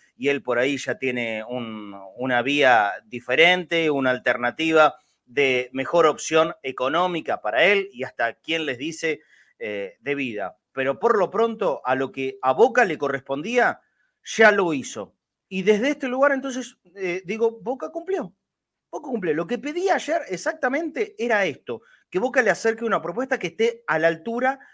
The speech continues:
de lo que merece un arquero que ha cumplido muy bien en los últimos tiempos, fundamentalmente, que se ha afianzado como titular. La propuesta tiene que ver con ser el jugador o uno de los mejores jug-, eh,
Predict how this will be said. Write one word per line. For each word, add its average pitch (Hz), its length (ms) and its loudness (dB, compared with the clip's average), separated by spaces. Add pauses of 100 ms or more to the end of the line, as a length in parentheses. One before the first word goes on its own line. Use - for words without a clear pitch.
(160)
de 165 120 -2
lo 175 160 0
que 220 460 4 (100)
merece 196 920 2
un 156 180 -2
arquero 202 580 4 (200)
que 151 380 -2
ha 175 140 4
cumplido 151 480 0
muy 262 320 0
bien 226 440 2
en 131 120 -6
los 131 120 -8
últimos 120 360 -10
tiempos, 190 260 -4
fundamentalmente, 135 800 -2
que 127 80 -10
se 131 140 -6
ha 127 60 2
afianzado 156 600 0 (340)
como 160 240 -2
titular. 190 520 2
La 156 180 0
propuesta 247 340 -4
tiene 208 220 -8
que 180 80 -4
ver 208 160 0
con 175 140 -6
ser 220 280 -2
el 143 100 -6
jugador 196 440 -2 (240)
o 135 100 -2
uno 214 240 -4
de 202 60 -4
los 151 100 -2
mejores 185 340 -4
jug-, 135 280 -4
eh, 127 300 -2